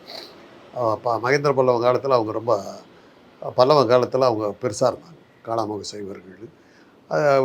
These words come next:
பௌத்த மதத்தை சேர்ந்தவங்களையெல்லாம் கொல்றதுல எல்லாம் அவங்க பெருசா இருந்தாங்க. அந்த அடிப்படையில தான் திருஞான சம்பந்தம் வந்து இப்ப எண்ணாயிரம் சமணர்களை கழுவுல ஏத்துனதெல்லாம் அந்த அகோரி ஸ்டைல்ல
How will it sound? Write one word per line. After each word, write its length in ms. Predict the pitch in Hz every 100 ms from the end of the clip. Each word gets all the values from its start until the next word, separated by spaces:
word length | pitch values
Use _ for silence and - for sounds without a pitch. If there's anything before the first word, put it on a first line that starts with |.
| 127 120
பௌத்த 240 | 156 156
மதத்தை 240 | 143 131 127
சேர்ந்தவங்களையெல்லாம் 720 | 117 120 120 113 117 117 117 107
கொல்றதுல 440 | 117 113 110 107 107
எல்லாம் 220 | 104 120 107
அவங்க 180 | 95 85 82 - _ _ _ _ -
பெருசா 240 | 113 117
இருந்தாங்க. 320 | 101 98 123 185 - _ _ _ _ _ - 120
அந்த 140 | 160 160
அடிப்படையில 420 | 175 175 170 165
தான் 160 | 175 175
திருஞான 300 | 147 175 156 147
சம்பந்தம் 300 | 147 139 143
வந்து 160 | 147 143
இப்ப 140 | 123 127 123 120 120
எண்ணாயிரம் 380 | 135 143 117 107
சமணர்களை 480 | 127 160 139 127 110 117
கழுவுல 320 | 127 131 123
ஏத்துனதெல்லாம் 480 | 113 117 110 117 131
அந்த 120 | 117 107
அகோரி 320 | 113 123 113 92 95 87
ஸ்டைல்ல 340 | - 107 101